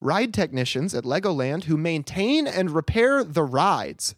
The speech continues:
that thousands of visitors enjoy every year and who keep them safe by doing so,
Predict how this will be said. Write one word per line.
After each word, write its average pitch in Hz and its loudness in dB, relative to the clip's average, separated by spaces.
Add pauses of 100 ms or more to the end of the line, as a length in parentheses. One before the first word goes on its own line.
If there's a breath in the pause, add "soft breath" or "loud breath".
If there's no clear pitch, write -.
that 143 -4
thousands 196 0
of 175 -2
visitors 151 -2
enjoy 147 0
every 196 0
year 247 2 (460 loud breath)
and 139 0
who 165 0
keep 220 -2
them 190 -2
safe 247 0
by 180 2
doing 226 0
so, 135 -2